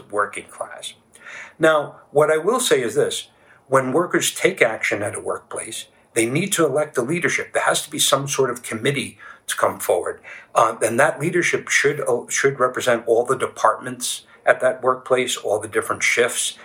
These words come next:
Everybody should be represented. And in order to win, you really need a majority of workers behind you,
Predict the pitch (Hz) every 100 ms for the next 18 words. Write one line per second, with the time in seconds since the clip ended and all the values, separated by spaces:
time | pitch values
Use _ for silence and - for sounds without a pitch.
0 | - 143 202 156 131 110 - - 104 101
1 | 110 98 95 - 95 117 - - - -
2 | 139 143 - 226 226 254 190 160 107 -
3 | - _ 139 131 165 202 202 170 170 147
4 | 117 113 - 135 156 131 - 120 120 107
5 | - - 120 131 135 117 - 101